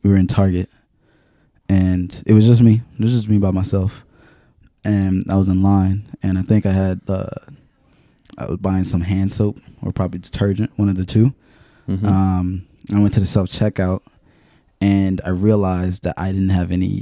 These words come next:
Speaker 1: uh, lip balm. And right in front of the self-checkout was Burt's Bees, and it was the pomegranate joint. And the
Speaker 2: That
Speaker 1: pome-
Speaker 2: joint kinda nice.
Speaker 1: the pomegranate joint go dummy.
Speaker 2: It do.
Speaker 1: And go dummy. So I, I, I ring up what I got,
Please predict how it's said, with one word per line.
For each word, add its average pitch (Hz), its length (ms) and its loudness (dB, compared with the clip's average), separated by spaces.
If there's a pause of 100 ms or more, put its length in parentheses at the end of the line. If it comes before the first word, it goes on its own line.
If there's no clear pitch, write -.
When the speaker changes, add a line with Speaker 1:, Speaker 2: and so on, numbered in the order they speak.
Speaker 1:
uh, - 300 -8
lip 113 180 2
balm. 85 240 -2 (1000)
And 98 760 0 (160)
right 104 400 -4 (360)
in 117 100 0
front 117 200 2
of 101 60 4
the 104 60 2
self-checkout 98 680 0
was 95 360 0
Burt's 95 260 -4
Bees, 95 500 -4 (880)
and 92 680 0
it 107 140 -6
was 98 160 -6
the 95 60 -6
pomegranate 92 540 2
joint. 82 260 -10 (880)
And 98 120 2
the 92 40 2
Speaker 2:
That - 140 2
Speaker 1:
pome- 120 100 4
Speaker 2:
joint 107 220 2
kinda 95 200 2
nice. 117 320 0
Speaker 1:
the 120 80 4
pomegranate 120 540 2
joint 104 220 2
go 104 140 4
dummy. 104 580 2
Speaker 2:
It 135 180 2
do. 160 320 4 (160)
Speaker 1:
And 104 180 0
go 107 200 6
dummy. 107 540 4
So 117 160 2
I, 101 220 -2
I, 101 220 -4
I 101 120 -2
ring 113 360 8
up 120 180 6
what 98 180 2
I 95 100 -2
got, 107 420 -2